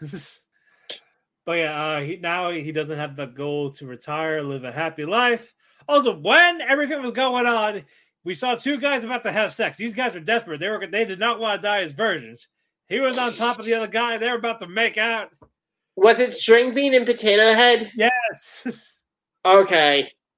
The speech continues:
Speaker 1: Yeah, they were, they were about to have sex on, in the middle of the streets. They, they were not fucking around.
Speaker 2: They were about to be fucking around, though.
Speaker 1: Uh,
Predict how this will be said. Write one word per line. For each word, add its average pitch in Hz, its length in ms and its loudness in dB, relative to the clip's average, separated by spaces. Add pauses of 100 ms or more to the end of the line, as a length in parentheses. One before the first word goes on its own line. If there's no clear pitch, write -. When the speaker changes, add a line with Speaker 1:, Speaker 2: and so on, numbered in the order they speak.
(360)
Speaker 1:
Yeah, 190 180 -4
they 180 220 -4
were, 226 280 0
they 220 120 -4
were 254 120 -2
about 233 260 -2
to 202 60 -4
have 202 220 -2
sex 202 300 -6
on, 185 160 -12
in 190 180 -12
the 175 100 -12
middle 190 240 -4
of 175 60 -10
the 156 60 -14
streets. 151 420 -10
They, 190 240 0
they 202 220 -4
were 175 160 -10
not 175 280 -10
fucking 170 320 -10
around. 165 400 -6 (680)
Speaker 2:
They 147 120 6
were 185 220 8
about 180 300 4
to 143 60 -10
be 139 100 -2
fucking 131 320 0
around, 110 260 -4
though. 101 300 -8 (360)
Speaker 1:
Uh, 123 360 -12